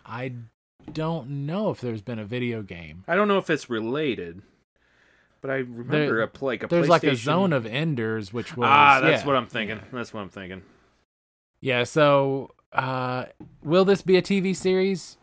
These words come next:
Speaker 1: Maybe, because it's such a highly rated book. Will they be able to do it justice? I don't think so.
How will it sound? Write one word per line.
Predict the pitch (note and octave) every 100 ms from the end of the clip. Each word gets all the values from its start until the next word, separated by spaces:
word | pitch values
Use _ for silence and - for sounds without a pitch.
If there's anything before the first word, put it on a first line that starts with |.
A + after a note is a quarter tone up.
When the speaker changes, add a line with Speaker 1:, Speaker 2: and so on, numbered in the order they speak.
| _
Speaker 1:
Maybe, | C3+ C3+ C#3 D3 D3 C#3+
because | B2 C3+ A#2+
it's | A#2+
such | - B2
a | A2+
highly | B2+ B2 A#2+
rated | A#2 A#2+ A#2 F#2+
book. | A#2 A#2+ - G2+
Will | A2+ B2 A#2+ A#2 G#2 -
they | B2 A#2+
be | A2+
able | A2+ A#2+
to |
do | G#2+ A#2
it | G#2
justice? | A2 A2+ A#2 C3 A#2 -
I | G2
don't | E2 -
think | - -
so. | - - -